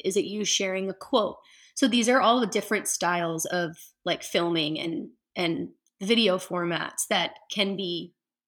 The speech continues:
used over and over and over. But business or, but people who are new at TikTok think, like, "Oh, well, I already made that video. I can't make it again."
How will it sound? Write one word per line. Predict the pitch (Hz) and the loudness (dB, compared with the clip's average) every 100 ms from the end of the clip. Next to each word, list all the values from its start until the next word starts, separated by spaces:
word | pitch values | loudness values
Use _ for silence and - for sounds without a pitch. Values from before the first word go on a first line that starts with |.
| _ | _
used | 180 233 247 175 170 - - - | -2 2 2 2 -2 -8 -8 -2
over | 240 202 | 0 2
and | 190 | 0
over | 185 180 185 | -2 -2 -2
and | 175 | 2
over. | 202 185 175 - _ _ _ - | 2 2 -4 -8 _ _ _ 0
But | 202 170 - _ _ - | 2 2 -4 _ _ -2
business | 214 175 208 - | 0 2 0 0
or, | 220 220 - | 2 2 2
but | 190 214 - | 2 2 4
people | 262 269 | 0 2
who | 208 226 | 0 2
are | 190 180 175 - _ _ | 2 0 -2 -6 _ _
new | 214 220 214 | -2 2 2
at | 175 | 0
TikTok | - 320 320 202 202 - | 2 2 4 2 2 -2
think, | 196 185 - | 0 0 0
like, | 156 | 0
"Oh, | - 214 | 4 4
well, | 185 | 4
I | 175 160 | 2 2
already | 196 185 | 2 0
made | 190 180 175 | -2 -2 -2
that | 160 | -4
video. | - 226 226 165 160 | -4 -2 -2 -2 -2
I | 180 | -4
can't | - 180 | -2 -2
make | 165 156 | 0 -2
it | 156 | -4
again." | 156 151 156 160 | -4 -4 -4 -10